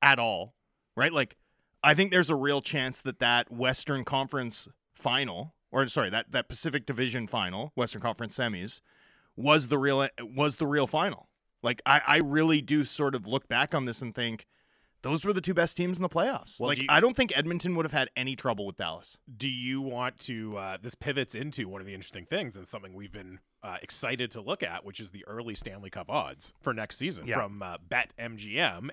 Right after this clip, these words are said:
Speaker 2: And
Speaker 1: Well, sorry, let's, let's use our friends at Play Now. Plug, plug, plug.
Speaker 2: Okay. <laughs> Okay. Well, the only thing is with, with Play Now, because they know they're getting so many bets on the Canucks, right? It can distort things and other Canadian.
Speaker 1: Yeah, but
Speaker 2: So I'm kind of trying to go for the least,
Speaker 1: I, I
Speaker 2: you
Speaker 1: get
Speaker 2: know,
Speaker 1: it.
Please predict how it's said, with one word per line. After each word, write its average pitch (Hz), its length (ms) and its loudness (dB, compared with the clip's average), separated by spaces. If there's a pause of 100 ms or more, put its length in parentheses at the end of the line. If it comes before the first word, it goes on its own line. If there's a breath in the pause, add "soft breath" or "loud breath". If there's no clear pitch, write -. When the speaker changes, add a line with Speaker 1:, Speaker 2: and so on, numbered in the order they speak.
Speaker 2:
And 117 320 -2
Speaker 1:
Well, 147 100 4
sorry, 120 360 2
let's, 143 280 -6
let's 143 320 -6
use 208 200 -8
our 254 120 -2
friends 104 280 -6
at 95 80 -14
Play 90 200 -10
Now. 82 240 -8
Plug, 120 260 -4
plug, 92 200 -6
plug. 95 280 -6
Speaker 2:
Okay. 95 100 -6 (220)
<laughs> 170 80 0 (200)
Okay. 185 300 -4
Well, 240 200 4 (220 loud breath)
the 233 60 6
only 277 180 4
thing 262 160 -2
is 233 100 -2
with, 202 140 -2 (160)
with 185 280 -8
Play 180 180 0
Now, 180 120 2
because 156 320 0
they 143 120 0
know 131 200 0
they're 120 120 -2
getting 117 180 -4
so 131 80 -4
many 117 140 -6
bets 92 280 -8
on 104 80 -10
the 95 60 -14
Canucks, 87 500 -12
right? 104 140 -4
It - 40 -12
can 117 120 -8
distort 160 420 0
things 156 260 -2
and 123 80 -10
other 113 240 -4
Canadian. 185 380 -6
Speaker 1:
Yeah, 185 180 8
but 156 240 0
Speaker 2:
So 208 120 6
I'm 214 120 6
kind 214 140 2
of 196 100 0
trying 180 200 2
to 160 80 -2
go 139 180 2
for 135 140 -8
the 120 160 -4
least, 127 640 -4
Speaker 1:
I, 147 260 4
I 151 60 6
Speaker 2:
you 139 40 4
Speaker 1:
get 139 160 4
Speaker 2:
know, 117 60 2
Speaker 1:
it. - 60 -10